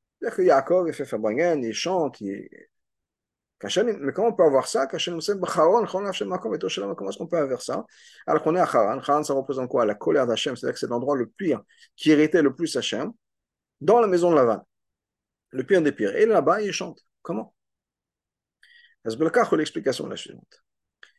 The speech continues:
ידעת יעקב אבינו לבית לבן, ענה לצורך עליה. Pourquoi est-ce que Yaakov, il est descendu là-bas ? Pour remonter. צורך ויפרוץ האיש מאוד מאוד,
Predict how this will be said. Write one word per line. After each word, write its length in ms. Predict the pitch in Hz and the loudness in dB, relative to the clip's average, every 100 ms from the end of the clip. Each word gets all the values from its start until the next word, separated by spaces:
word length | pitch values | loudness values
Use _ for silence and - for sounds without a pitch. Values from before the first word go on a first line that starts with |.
| _ - | _ -2
ידעת 380 | 131 143 254 233 | 2 6 6 4
יעקב 180 | - | 4
אבינו 260 | 190 165 160 | 2 4 0
לבית 280 | 131 147 - | 2 0 0
לבן, 240 | 117 127 | -2 -2
ענה 200 | 110 117 | -4 -6
לצורך 360 | 107 120 110 - | -2 0 0 -2
עליה. 140 | 73 - | -10 -10
Pourquoi 180 | - | -4
est-ce 100 | - | -4
que 60 | 135 | 0
Yaakov, 300 | 113 - 107 | -2 0 -2
il 60 | 101 | -2
est 60 | |
descendu 320 | 101 - 92 | -8 -12 -12
là-bas ? 220 | - 71 90 | -12 -14 -12
Pour 100 | 123 | 0
remonter. 380 | - 190 - - _ _ _ _ _ _ _ | 0 2 -2 -4 _ _ _ _ _ _ _
צורך 340 | - 160 175 | 6 8 8
ויפרוץ 540 | 120 120 - 175 175 - | 6 2 4 2 2 -4
האיש 300 | 135 143 156 | -2 -4 -4
מאוד 320 | 135 113 120 | 0 0 0
מאוד, 240 | 165 180 | -4 -4